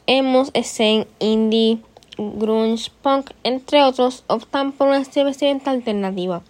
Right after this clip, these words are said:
Se le define como alternativo a todo aquello que es diverso a lo que se considera convencional o que está fuera de la norma cultural. Hace referencia a todas aquellas prendas o estilos que no siguen tendencias y, en general, son atemporales.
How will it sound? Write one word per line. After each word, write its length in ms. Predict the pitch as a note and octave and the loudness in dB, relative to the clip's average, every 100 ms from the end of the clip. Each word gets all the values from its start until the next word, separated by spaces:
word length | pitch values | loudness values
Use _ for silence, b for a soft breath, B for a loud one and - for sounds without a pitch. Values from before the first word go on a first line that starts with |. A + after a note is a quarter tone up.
| _ _ _ _ _ _ - _ - _ B B B B B B B B | _ _ _ _ _ _ -20 _ -20 _ B B B B B B B B
Se 180 | - D4 | -2 4
le 100 | C#4+ | 6
define 420 | C#4+ D4 D4 D4+ | 6 2 2 2
como 180 | D#4+ E4 | 4 4
alternativo 720 | E4+ E4 D#4+ E4+ D#4 C4+ B3 | 4 4 4 4 4 2 2
a 160 | B3+ B3 | 0 -2
todo 180 | B3 C#4 | 0 0
aquello 480 | C#4 D4 C4+ A#3+ - | 0 2 2 2 0
que 180 | B3 | 0
es 120 | B3 B3 | 0 0
diverso 460 | C#4+ C#4+ C#4 C#4 | 2 4 2 0
a 40 | A#3+ | -2
lo 140 | A#3 | -2
que 100 | B3 | -4
se 160 | B3 A#3 | -4 -2
considera 540 | A#3+ A#3+ B3 C4+ C#4 - _ _ | -4 0 2 2 0 -4 _ _
convencional 720 | - C4 C#4 C#4+ - D4 B3+ B3 | -4 -2 2 0 0 0 2 2
o 140 | B3+ | -2
que 100 | B3+ | 0
está 300 | B3+ - B3+ | -2 0 -2
fuera 240 | B3+ C#4+ C#4+ | 0 2 2
de 60 | C#4 | 2
la 60 | |
norma 420 | C#4+ C#4+ C#4+ C#4+ C#4 | 0 0 0 -2 -4
cultural. 840 | - B3+ A3+ A3 G#3+ G3+ F#3+ G3+ _ b b b - A3 | 0 0 0 0 0 0 -2 -6 _ b b b -10 -6
Hace 220 | A3+ B3 | 0 2
referencia 560 | B3 B3 B3 B3 C4 | 4 4 4 4 2
a 40 | B3 | 4
todas 360 | B3 B3 C4+ | 6 6 6
aquellas 420 | D4 C#4 D4 C#4+ - | 0 0 2 2 2
prendas 440 | D#4 D4 C#4+ - | 0 0 -2 0
o 40 | |
estilos 480 | C#4+ - C#4+ B3+ B3+ | -2 0 2 2 0
que 180 | - B3+ | -4 -2
no 120 | B3+ | -2
siguen 320 | B3+ D4 C#4+ | -2 0 0
tendencias 680 | C#4 C#4+ D4 D4 D4 B3 B3 | 0 0 2 0 0 -2 -2
y, 100 | A#3 | -2
en 100 | B3 | -2
general, 380 | A#3+ A#3 B3+ C4+ | 0 2 2 0
son 180 | C#4 C#4 | -6 -4
atemporales. 880 | B3+ A#3+ A3 G#3 G3+ G3 F#3 G3 | -2 0 -2 -2 -4 -2 -2 -6